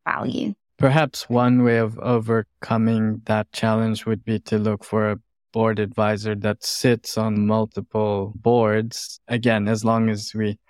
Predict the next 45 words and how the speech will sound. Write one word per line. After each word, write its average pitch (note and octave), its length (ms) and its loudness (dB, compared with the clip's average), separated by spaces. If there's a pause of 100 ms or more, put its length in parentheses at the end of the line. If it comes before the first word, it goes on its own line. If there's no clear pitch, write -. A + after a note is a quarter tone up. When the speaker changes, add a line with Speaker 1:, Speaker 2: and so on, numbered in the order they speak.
(160)
Speaker 2:
check A2 300 0
all A2 120 0
the A2+ 120 0
boxes A2 680 -2
<laughs> G#2+ 80 -2
with A2+ 200 2
no A2 200 2
conflicts A2 640 -4
of G#2+ 120 -4
interest, A#2+ 540 0
et A2 160 -10
cetera, G#2+ 360 -6
et G#2+ 120 -8
cetera. B2 520 0 (220)
Speaker 1:
Yeah, C#4 280 4
I A#3+ 100 0
think B3 160 0
that's - 260 -2
a, F3+ 320 2
a G3 100 0
great F#3+ 320 0
example F3+ 540 -4
of F#3 140 -6
how F3 160 -6
you F3 260 -8
could F#3+ 160 -20
do F3+ 260 -16
that. F3+ 200 -4 (100)
You G3+ 140 -4
know, F#3 220 -6 (100)
it, D3+ 100 -20 (140)
it's F#3+ 220 -4
also, D#4+ 220 0 (120)
you C4+ 80 6
know, C#4 120 4
how C4+ 400 0
tactical - 680 -2
do G#3 100 -4
you G#3 120 2
need G3 240 -4
your F#3+ 260 2
board G3 320 2
advisor F#3 680 -4 (420)
to F3 100 -6
be? F3+ 460 -2